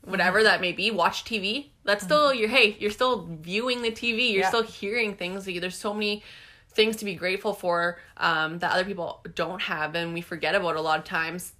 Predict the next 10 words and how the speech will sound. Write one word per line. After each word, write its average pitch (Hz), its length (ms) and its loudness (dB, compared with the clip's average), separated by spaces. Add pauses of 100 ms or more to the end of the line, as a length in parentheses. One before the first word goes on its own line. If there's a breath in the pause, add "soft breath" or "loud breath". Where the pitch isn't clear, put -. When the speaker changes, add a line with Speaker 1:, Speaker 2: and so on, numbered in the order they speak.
Speaker 1:
those 170 220 -4
little 170 260 0
things, 165 400 -6
right, 165 220 0
that 156 140 0
we 165 80 -6
take 175 220 -6
for 175 140 -4
granted. 165 580 -6 (400 loud breath)
And 180 540 2